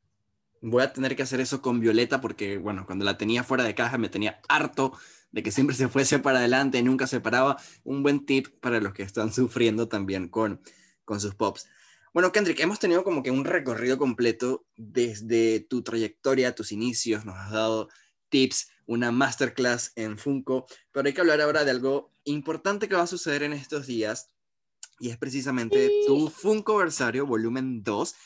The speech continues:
Speaker 1: que es el aniversario de tu página Funko Perú. Ya esta es la segunda vez que se va a realizar, y creo que me cuentes qué estás planeando por ahí. El año pasado tuvimos, eh, la oportunidad, y tuve personalmente el agrado de acompañarte en la celebración de tu primer año.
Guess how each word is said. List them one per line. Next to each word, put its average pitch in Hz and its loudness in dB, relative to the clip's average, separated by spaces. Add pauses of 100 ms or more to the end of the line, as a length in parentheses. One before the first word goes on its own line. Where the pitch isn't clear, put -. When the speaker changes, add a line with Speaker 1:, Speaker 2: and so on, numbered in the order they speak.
(260)
Speaker 1:
que 113 -2
es 107 -6
el 120 -4
aniversario 113 0
de 127 0
tu 113 -8
página 110 -4
Funko 113 -8
Perú. 113 -4 (300)
Ya 113 0
esta 107 -10
es 131 -12
la 123 -2
segunda 113 -6
vez 113 -4
que 110 -8
se 101 -6
va 95 -4
a - -6
realizar, 110 0 (280)
y - -8
creo 156 0
que 170 -2
me 123 -2
cuentes 135 -2
qué 120 -6
estás 120 -8
planeando 127 2
por 110 -4
ahí. 135 2 (240)
El 120 0
año 127 0
pasado 131 -2
tuvimos, 127 -4
eh, 104 -6
la 107 -6
oportunidad, 107 -6
y 107 -6
tuve 117 -2
personalmente 107 -6
el 110 0
agrado 107 0
de 156 2
acompañarte 110 -6
en 120 -6
la 117 -6
celebración 104 -8
de 113 -4
tu 113 -6
primer 107 -4
año. 139 0